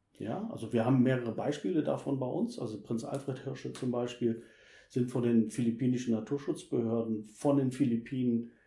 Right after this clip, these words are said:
nach Europa gebracht worden mit einem ganz klaren Auftrag, dass wir eine Reservepopulation aufrechterhalten werden, die gerade Schwierigkeiten haben, die letzten hundert Tiere noch am Leben zu erhalten.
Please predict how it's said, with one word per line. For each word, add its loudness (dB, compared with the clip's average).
nach 0
Europa 0
gebracht -4
worden 0
mit 0
einem -4
ganz 2
klaren -2
Auftrag, -6
dass -6
wir -2
eine -8
Reservepopulation -4
aufrechterhalten -4
werden, -8
die -8
gerade -6
Schwierigkeiten 0
haben, -6
die -6
letzten -6
hundert -6
Tiere -10
noch -10
am -10
Leben -12
zu -16
erhalten. -16